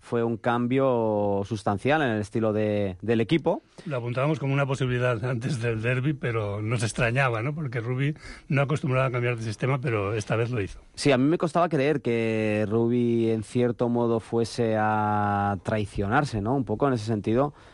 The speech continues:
Speaker 1: eh, dejando el estilo que le había llevado hacia los buenos resultados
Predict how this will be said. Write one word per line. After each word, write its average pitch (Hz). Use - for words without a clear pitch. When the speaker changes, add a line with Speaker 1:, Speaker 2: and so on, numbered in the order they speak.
Speaker 1:
eh, 101
dejando 110
el 107
estilo 110
que 107
le 107
había 110
llevado 110
hacia 107
los 143
buenos 120
resultados 127